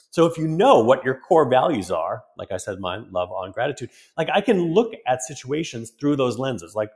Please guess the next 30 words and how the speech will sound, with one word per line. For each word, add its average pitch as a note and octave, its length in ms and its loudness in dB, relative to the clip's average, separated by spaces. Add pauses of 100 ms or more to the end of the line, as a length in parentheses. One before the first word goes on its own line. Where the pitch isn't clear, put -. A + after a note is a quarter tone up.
you A3 100 -6
know, A2 200 -4
there's D3+ 160 2
a E3 60 -4
pandemic E3+ 480 0
going F2+ 240 -4
on. E2 160 -12 (800)
Love. B2+ 400 4 (120)
It's - 120 -10
like, C3+ 160 2 (240)
luckily, C3+ 460 4
the A#2+ 100 -6
people B2+ 340 0
I A2 80 6
love C3 360 4
have A#2+ 160 -8
been A2 160 -6
safe. A#2 380 -4
I'm G#2+ 120 -8
gonna, A#2 200 -2
like, G#2+ 240 -6
connect B2 280 -6
with A#2+ 120 -12
them A#2+ 300 -6
as - 180 -12
much A#2 180 -6
as G#2 100 -12
I G#2+ 80 -4
possibly G#2+ 440 -4
can. A2+ 400 -8